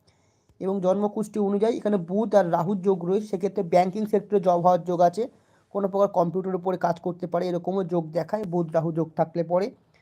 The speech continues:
ব্যবসা ক্ষেত্রেও করতে পারে, ভালো রকমের ব্যবসাও যোগ আছে, কেন বুধ থেকে না-, নানান রকমের ব্যবসা হয়, নানান রকমের অনেক ধরনের ব্যবসা হয়, তো বিজনেস হওয়ার যোগও আছে।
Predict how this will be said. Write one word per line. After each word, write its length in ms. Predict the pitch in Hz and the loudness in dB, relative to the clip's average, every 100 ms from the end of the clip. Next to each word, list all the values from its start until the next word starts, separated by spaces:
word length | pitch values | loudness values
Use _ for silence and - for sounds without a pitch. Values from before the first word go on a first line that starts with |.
| _ _ _ _ 160 | _ _ _ _ -2
ব্যবসা 280 | 180 180 | 0 0
ক্ষেত্রেও 420 | 196 196 185 202 202 | 0 0 0 2 2
করতে 300 | 196 - 185 | 0 -2 0
পারে, 200 | 190 208 | 2 2
ভালো 260 | 170 175 | 0 0
রকমের 300 | 175 180 196 | 0 0 -2
ব্যবসাও 440 | 185 190 170 196 190 | 0 0 4 2 2
যোগ 200 | 175 170 | 2 2
আছে, 280 | 165 240 302 _ _ _ | 2 -2 -6 _ _ _
কেন 200 | - 170 | -8 -6
বুধ 240 | 151 214 214 | -4 -6 -4
থেকে 140 | 220 | -2
না-, 100 | 196 | 0
নানান 320 | 175 185 220 | 2 2 0
রকমের 280 | 220 220 214 | 0 2 2
ব্যবসা 280 | 190 180 202 | 2 2 0
হয়, 100 | 202 | 2
নানান 280 | 180 196 208 | 2 0 0
রকমের 260 | 180 175 | -2 -2
অনেক 240 | 165 190 185 | -2 -4 -2
ধরনের 240 | 190 185 | -2 2
ব্যবসা 300 | 165 160 175 | 0 0 -2
হয়, 160 | 175 294 _ _ _ - | -4 -4 _ _ _ -16
তো 80 | |
বিজনেস 400 | 151 190 185 202 | -8 -6 -4 0
হওয়ার 220 | 202 202 175 | 2 2 2
যোগও 220 | 196 226 | -2 2
আছে। 360 | 180 143 123 | 0 0 -10